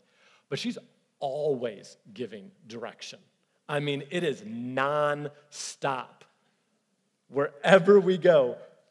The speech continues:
And that's what makes it hard. Because it's easy when I agree. When we agree on something and she says left, it's like, "Okay, yeah, sure, I'll turn here." But when we start going places,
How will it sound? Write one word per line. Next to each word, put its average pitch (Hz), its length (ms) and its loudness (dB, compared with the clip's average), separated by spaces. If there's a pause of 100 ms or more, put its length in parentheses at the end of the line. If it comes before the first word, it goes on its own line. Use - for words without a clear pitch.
(2500)
And 185 120 2
that's 269 160 2
what 277 120 2
makes 240 180 4
it 220 80 2
hard. 233 280 -8 (960)
Because 233 200 4
it's 233 140 0
easy 277 360 0
when 233 160 6
I 208 120 4
agree. 196 400 0
When 190 200 4
we 262 140 6
agree 196 420 2
on 196 200 6
something 185 400 2
and 180 100 0
she 208 160 -2
says 190 280 4
left, 165 340 2
it's 220 120 -6
like, 208 140 4
"Okay, 311 300 2
yeah, 156 180 4
sure, 208 200 0
I'll 202 120 4
turn 208 240 -2
here." 165 300 -2 (560)
But 254 100 12
when 240 100 4
we 247 100 4
start 269 320 4
going 202 320 6
places, 269 560 0